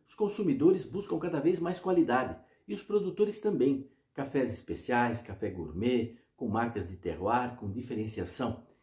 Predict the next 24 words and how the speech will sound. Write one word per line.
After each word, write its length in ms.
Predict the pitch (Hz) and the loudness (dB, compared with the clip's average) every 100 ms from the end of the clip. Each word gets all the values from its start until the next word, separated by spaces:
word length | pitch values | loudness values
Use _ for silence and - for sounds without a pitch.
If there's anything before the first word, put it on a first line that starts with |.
| _ | _
Isso 140 | - | -8
é 40 | 214 | -4
fundamental. 600 | 214 190 170 151 95 - | -2 0 0 -2 -4 -2
Quanto 280 | 180 185 156 | -4 -2 0
mais 260 | 175 165 | 2 2
o 60 | 139 | 0
público 360 | - 139 123 107 | -2 -4 -2 -4
urbano 480 | 90 120 117 - - _ _ _ | 0 2 2 -2 -12 _ _ _
conhece, 640 | 113 107 170 170 - 95 | -2 2 4 4 0 -6
busca 300 | 98 175 - | -4 -2 -4
conhecer 400 | - 107 - 104 | -6 -4 -2 -4
o 60 | - | -4
café, 500 | 92 - 160 160 - - _ | -2 2 2 2 -12 -20 _
acaba 320 | - 175 170 | -10 -4 -4
conhecendo 460 | 165 156 139 151 143 | -2 -2 -2 -2 -2
melhor 260 | 120 135 135 | 2 2 2
os 140 | 131 | -4
cafeicultores. 1120 | - 147 - 135 135 127 113 90 82 - - _ _ _ _ - | -6 -6 0 2 2 0 -6 -6 -8 -10 -18 _ _ _ _ -6
Eles 160 | 139 147 | -4 -2
são 200 | 156 135 | 0 2
verdadeiros 960 | 135 123 101 131 131 - - - - _ _ _ _ _ _ _ _ _ _ _ _ _ _ | 2 0 0 0 0 -4 -10 -16 -20 _ _ _ _ _ _ _ _ _ _ _ _ _ _
operários 760 | - 117 98 104 107 87 80 - | -10 0 0 2 0 -4 -10 -10
da 120 | 98 98 | -8 -6
natureza, 760 | 110 113 90 95 80 - - | -6 -4 -2 -2 -4 -8 -18